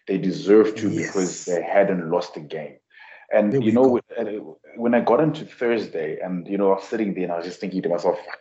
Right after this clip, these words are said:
Speaker 1: this is a big weekend. I do not know what's gonna happen," but it was scary as hell, but I was expecting the most entertaining weekend of rugby. I started looking back.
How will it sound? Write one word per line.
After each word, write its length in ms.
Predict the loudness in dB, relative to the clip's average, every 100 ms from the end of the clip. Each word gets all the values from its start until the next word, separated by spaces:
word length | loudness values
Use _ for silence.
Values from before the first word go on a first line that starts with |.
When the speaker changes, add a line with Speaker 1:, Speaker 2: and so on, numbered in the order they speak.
| -18
Speaker 1:
this 180 | -12 -2
is 60 |
a 60 | 0
big 240 | 0 -4
weekend. 460 | -4 -8 -4 -2 2
I 160 | 2 2
do 180 | 2
not 240 | 2 2 2
know 80 | 2
what's 180 | 2 -2
gonna 160 | -6
happen," 380 | -4 -4 -2 -2
but 120 | -2
it 60 | -2
was 180 | -6 0
scary 320 | 4 6 6
as 100 | 4
hell, 220 | 2 4
but 120 | 4
I 20 |
was 120 | 0 -2
expecting 600 | -12 -8 -8 -6 -10 -10 -16 -20 _ -6
the 80 |
most 260 | 0 0 0
entertaining 680 | -6 -8 -6 -2 0 2 0
weekend 300 | -2 -2 -4
of 80 |
rugby. 380 | -2 -2 -4 -14 -18 -20 -20 -20 -20 -20 -2
I 80 | 0
started 280 | 4 6 6
looking 340 | 2 0 -2 0
back. 260 | 0 -2